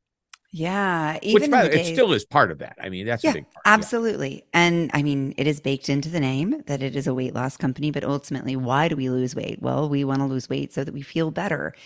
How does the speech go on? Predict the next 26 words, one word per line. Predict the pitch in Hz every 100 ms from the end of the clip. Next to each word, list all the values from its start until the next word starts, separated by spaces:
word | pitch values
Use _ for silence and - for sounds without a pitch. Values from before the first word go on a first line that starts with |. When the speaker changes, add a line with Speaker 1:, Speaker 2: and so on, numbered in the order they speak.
| - -
Speaker 1:
so | - 135
that | 135
we | 143
are | 135
better | 139 143 -
able | 151 160 147 139
to | 139 - 139 139 135 131 - - _ 147
do | 165 180 170
the | 151
things | 165 156 147 147
we | 151
love | 135 185 165
with | 160 190 -
the | 240
people | 240 285 311 190
we | 143
love | 135 120 127
and | 131
to |
have | 127
a | 143
richer, | 143 147 151
fuller | - 135 127 139
life. | 196 147 156 - - - - -
And | 160 165
so | - 165 160 165 165 165